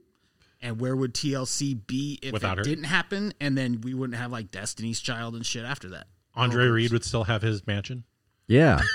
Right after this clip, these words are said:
Speaker 2: <laughs>
Speaker 3: Damn it.
Speaker 2: I, she, she made my initial, like, mark for sure. I ended up disqualifying her because her dying before the age of thirty-five wasn't a surprise. How she died,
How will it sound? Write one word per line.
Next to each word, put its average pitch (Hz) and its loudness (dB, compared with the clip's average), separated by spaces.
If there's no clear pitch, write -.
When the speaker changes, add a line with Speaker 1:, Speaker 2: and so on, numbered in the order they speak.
Speaker 2:
<laughs> - -10
Speaker 3:
Damn 82 2
it. 107 0
Speaker 2:
I, 160 2
she, 131 -2
she 131 -6
made 147 -2
my 147 -4
initial, 123 -2
like, 98 -4
mark 101 -8
for 110 -8
sure. 110 -6
I 101 -6
ended 110 -2
up 107 -8
disqualifying 98 -8
her 95 -6
because 95 -8
her 139 4
dying 113 -2
before 104 -2
the 104 0
age 98 -2
of 92 -2
thirty-five 98 -4
wasn't 104 -4
a 95 -6
surprise. - -14
How 180 -2
she 147 -4
died, 98 -2